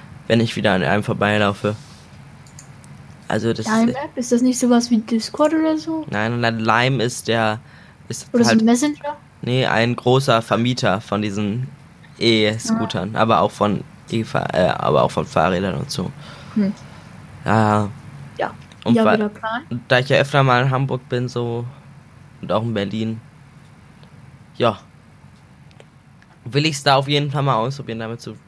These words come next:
Speaker 1: fahren, ne? Aber allgemein, oh mein Gott, stimmt, davon muss ich erzählen. Ich erzähl schon wieder so viel, das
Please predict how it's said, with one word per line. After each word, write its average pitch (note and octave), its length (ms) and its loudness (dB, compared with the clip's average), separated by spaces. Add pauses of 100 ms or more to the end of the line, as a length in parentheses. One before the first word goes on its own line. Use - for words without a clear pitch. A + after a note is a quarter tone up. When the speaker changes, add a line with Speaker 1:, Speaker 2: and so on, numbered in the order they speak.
(240)
Speaker 1:
fahren, C3 320 -10
ne? - 80 -14 (1700)
Aber B2+ 160 4
allgemein, D#3+ 380 4
oh E3+ 120 4
mein D#3+ 160 4
Gott, C3+ 160 4
stimmt, C3+ 240 0
davon B2+ 260 2
muss B2 160 -4
ich B2 140 -8
erzählen. A2+ 520 -4
Ich - 100 -16
erzähl - 280 0
schon C3+ 200 2
wieder C#3 160 4
so D3 120 2
viel, F3+ 340 0
das C#3 120 6